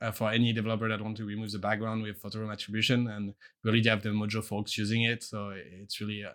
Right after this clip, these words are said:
I think, I mean, we want to be close to the entrepreneurs, like, doing photos, and we want to, like, communicate through,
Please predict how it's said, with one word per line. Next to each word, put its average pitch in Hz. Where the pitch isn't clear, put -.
I 107
think, 123
I -
mean, 160
we 175
want 202
to 175
be 151
close 147
to 139
the 120
entrepreneurs, 131
like, 113
doing 120
photos, 131
and 117
we 117
want 123
to, 113
like, 117
communicate 131
through, 147